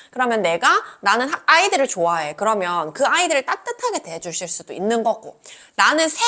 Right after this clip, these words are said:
아이의 엄마야. 그러면 정말 엄마처럼 잘 보듬어 줄 수도 있는 거고, 정말 다를 거 아니에요. 그 부분들을 찾으셨으면 좋겠어요.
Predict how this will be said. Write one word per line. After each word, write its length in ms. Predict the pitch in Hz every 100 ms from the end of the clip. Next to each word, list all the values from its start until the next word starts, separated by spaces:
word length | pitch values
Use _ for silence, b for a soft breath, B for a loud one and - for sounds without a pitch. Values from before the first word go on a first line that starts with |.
| 480
아이의 280 | 247 214 247
엄마야. 680 | 165 185 190 202 147 143 160
그러면 220 | 262 359 381
정말 220 | 453 -
엄마처럼 640 | 349 480 554 587 - 311 233
잘 160 | 190
보듬어 400 | - 185 220 220
줄 140 | 175 147
수도 200 | - 139
있는 200 | 147 143
거고, 320 | 139 - - B B
정말 280 | - 605 698
다를 240 | 202 180 190
거 80 | 170
아니에요. 320 | 143 135 147 - B B B
그 160 | 285 320
부분들을 720 | 440 466 311 202 160 160 165
찾으셨으면 560 | - 277 262 180 135
좋겠어요. 420 | - - 147 -